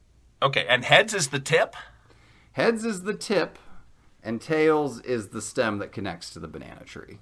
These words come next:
Speaker 1: All right, here we go. Heads is the tip, tails is the, nope, I dropped it, and it is, oop, let me, <laughs> it is tails.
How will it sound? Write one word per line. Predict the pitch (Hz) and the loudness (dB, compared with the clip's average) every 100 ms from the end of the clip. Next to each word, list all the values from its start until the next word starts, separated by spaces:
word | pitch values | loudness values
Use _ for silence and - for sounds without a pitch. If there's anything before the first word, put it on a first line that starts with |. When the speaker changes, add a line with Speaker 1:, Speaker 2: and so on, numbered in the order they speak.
| _ - | _ 0
Speaker 1:
All | 98 143 | 6 8
right, | 117 76 | 8 4
here | 120 | 2
we | 143 | 2
go. | 123 78 | 0 -2
Heads | 123 139 143 | -2 -2 -2
is | 135 | -8
the | 131 | -6
tip, | - 160 - | -2 -2 -2
tails | - 151 151 139 | 0 0 0 0
is | 147 | 4
the, | 143 139 | 4 4
nope, | 170 180 _ | -4 -4 _
I | 117 | 0
dropped | 101 - 139 190 - | 0 2 4 4 0
it, | 190 | -2
and | 143 135 135 | 2 2 2
it | 165 202 - | 0 0 -2
is, | 156 170 202 - - - - - _ - _ _ - - _ _ _ _ _ | 2 4 4 0 0 -2 -4 -16 _ -20 _ _ -20 -20 _ _ _ _ _
oop, | 131 131 _ 73 - | -4 -4 _ -20 -10
let | 85 | -10
me, | 71 - - 131 - | -8 -10 -6 -8 -8
<laughs> | - - - - | -14 -14 -20 -2
it | - 139 | 0 2
is | 139 127 | 2 0
tails. | - - - 190 208 120 67 67 - | -4 -10 6 8 8 6 4 -4 -6